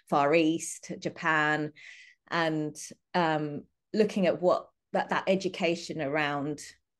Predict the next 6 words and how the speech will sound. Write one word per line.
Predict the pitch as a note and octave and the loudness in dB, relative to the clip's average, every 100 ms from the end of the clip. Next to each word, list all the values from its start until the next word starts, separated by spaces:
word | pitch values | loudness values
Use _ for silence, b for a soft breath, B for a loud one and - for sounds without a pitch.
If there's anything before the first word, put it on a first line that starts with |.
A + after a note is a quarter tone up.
| _ | _
um, | D#3+ D#3 C#3+ B2+ - | -2 0 -2 -4 0
those | D3 C#3+ | 0 0
cruises. | - D3+ D3 B2 G#2 - | 0 0 2 -2 -4 -4
I | |
mean, | E3+ D#3 A2+ - B B B B _ | -4 -4 -4 -10 B B B B _
the | F3+ E3+ | 0 0